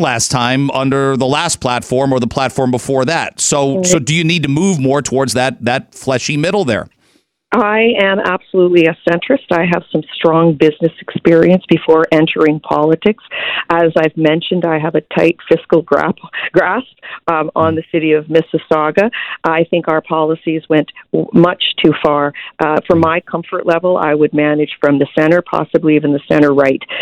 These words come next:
Speaker 2: uh, and that's where I would expect to develop my platform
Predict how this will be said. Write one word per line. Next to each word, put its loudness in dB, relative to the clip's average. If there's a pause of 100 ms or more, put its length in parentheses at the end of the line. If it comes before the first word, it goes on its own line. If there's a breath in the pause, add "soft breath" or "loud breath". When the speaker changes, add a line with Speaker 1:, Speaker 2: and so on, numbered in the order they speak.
(200 loud breath)
Speaker 2:
uh, 0
and 4
that's -2
where 2
I 0
would 2
expect -4
to 0
develop 0
my 0
platform -2